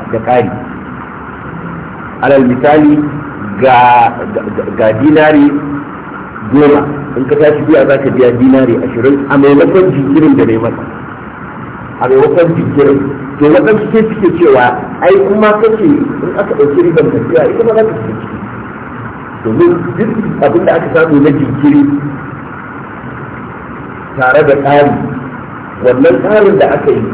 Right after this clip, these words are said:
dalilin jinkirin ne. Saboda haka waɗansu ke ribar nasiya ta shiga cikin wannan. Amma mafi kyawun rarrabewa, domin rabin rashin haɗawar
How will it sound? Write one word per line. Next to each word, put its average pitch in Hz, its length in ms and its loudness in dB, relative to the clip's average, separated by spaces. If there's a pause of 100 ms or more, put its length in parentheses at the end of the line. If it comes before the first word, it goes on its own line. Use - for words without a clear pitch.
(180)
dalilin 160 480 0
jinkirin 131 480 0
ne. - 100 -4 (1080)
Saboda 147 340 2
haka 147 260 2 (200)
waɗansu 156 500 2
ke 139 180 2
ribar 156 220 4
nasiya 123 340 2
ta 127 160 0
shiga - 220 -8
cikin 110 240 -6
wannan. 107 280 -2
Amma 165 320 0 (1080)
mafi 196 360 0
kyawun 196 380 2
rarrabewa, 135 540 2 (220)
domin 131 280 2
rabin 196 400 2
rashin 190 320 0 (120)
haɗawar 175 520 2